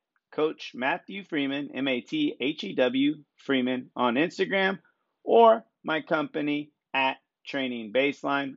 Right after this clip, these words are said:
on Instagram, so that I can keep in connection with you guys, interact, and get to know you better.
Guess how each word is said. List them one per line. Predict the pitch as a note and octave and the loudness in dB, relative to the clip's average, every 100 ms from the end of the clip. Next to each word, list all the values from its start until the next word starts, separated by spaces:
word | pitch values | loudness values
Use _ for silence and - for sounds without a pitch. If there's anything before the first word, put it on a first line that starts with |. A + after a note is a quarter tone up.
| - | -6
on | A#2+ A#2 | -4 -2
Instagram, | D3 D3 E3 D3+ D#3+ D#3+ E3 _ _ | -4 -4 -4 -2 0 0 -4 _ _
so | - C#3 | 2 6
that | |
I | C3+ | 6
can | C3 A#2 A2 | 4 -4 -8
keep | - F#3+ - | -8 -8 -6
in | D#3 | -6
connection | D3 C#3 C#3 - D3 | -2 -2 -2 -2 0
with | C#3 C3 | 0 2
you | C#3 | 2
guys, | C#3 C3+ C3 C3 - _ | 4 6 6 4 -4 _
interact, | C#3+ D#3 C#3+ C3+ C3 - _ A#2 | -4 0 2 2 2 -4 _ -8
and | A#2+ | -4
get | B2 | -4
to | - | -4
know | A2+ G#2 | -6 -4
you | G#2 | -4
better. | G2+ F#2+ F2 | -2 -4 -4